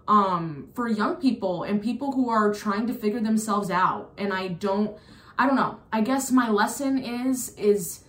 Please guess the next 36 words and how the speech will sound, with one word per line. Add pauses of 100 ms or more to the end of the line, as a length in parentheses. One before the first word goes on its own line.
(540)
for
people
who
maybe
happen
to
listen
to
this,
is
don't
let
anyone
tell
you
that
something
is
out
of
style,
because (1160)
even
if,
if
it
was
someone
like
me
who
said,
"Oh
my
God,
I,